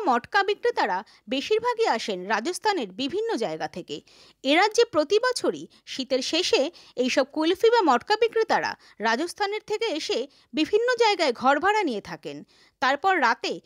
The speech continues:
কুলফি তৈরি করে তা জমিয়ে দিনের বেলায় কেউ গাড়িতে করে, তো কেউ মাথায় করে ঘুরে ঘুরে তা বিক্রি করেন। এবছরও তারা ঠিক সময়ই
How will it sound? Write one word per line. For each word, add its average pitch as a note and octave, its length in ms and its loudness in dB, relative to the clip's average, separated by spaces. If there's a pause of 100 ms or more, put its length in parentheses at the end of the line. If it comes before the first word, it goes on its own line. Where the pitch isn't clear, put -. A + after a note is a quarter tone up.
(160)
কুলফি E4 340 -2
তৈরি A#4 280 0
করে G#4+ 340 0
তা A#3+ 180 -2
জমিয়ে D4 460 0 (340)
দিনের D4+ 340 2
বেলায় A4+ 320 4
কেউ D4+ 180 2
গাড়িতে A#3+ 400 0
করে, A#4 240 -2 (120)
তো C4+ 100 -2
কেউ D4 180 -2
মাথায় B3+ 400 -2
করে G3+ 200 0 (280)
ঘুরে E4+ 300 0
ঘুরে G#4 300 4
তা E4+ 180 2
বিক্রি F4 320 -2
করেন। D3 280 -8 (380)
এবছরও A4+ 500 2
তারা A#3+ 260 0 (120)
ঠিক F4 200 -6
সময়ই C4+ 420 -2